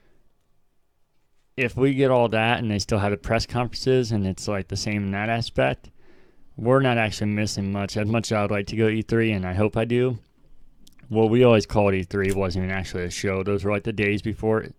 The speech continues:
E three opened, and E three was all the in-person stuff and the demos you could watch later and the playable demos. So we were actually watching pre-E three, so we were never actually part of E three, really.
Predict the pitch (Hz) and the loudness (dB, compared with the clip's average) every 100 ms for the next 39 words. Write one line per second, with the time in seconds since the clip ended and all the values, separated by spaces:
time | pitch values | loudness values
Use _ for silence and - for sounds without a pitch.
0 | - 104 - 101 98 101 101 107 110 107 | -6 -6 0 0 0 -2 -2 -2 -2 -2
1 | 101 - _ - _ _ - 104 95 101 | -4 -8 _ -20 _ _ -8 -6 -2 0
2 | 95 95 95 95 98 98 - 104 98 101 | 2 0 0 -2 -2 -2 0 0 0 -4
3 | - 107 101 - 95 95 95 90 98 98 | -4 -4 -4 -2 -4 -2 -4 -2 -2 0
4 | 98 92 98 98 98 - 107 107 107 107 | -2 -2 -2 0 -2 -2 -2 0 0 -2
5 | 107 - 113 110 117 117 117 117 117 - | -4 0 0 2 0 -2 -2 -4 -4 -10
6 | _ - _ - _ _ - 101 95 98 | _ -20 _ -20 _ _ -6 -2 0 0
7 | 92 95 - 101 98 95 101 95 - 101 | 0 -2 -2 -2 -2 -2 -4 -6 -4 -2
8 | 98 98 101 - 104 104 104 104 90 87 | 0 -2 -2 0 0 0 -2 -4 -6 -8
9 | 90 92 92 104 98 - - 104 104 104 | -6 -6 -4 -4 -4 -6 -2 0 0 0
10 | 113 107 117 117 117 117 120 | -2 0 0 2 2 0 -2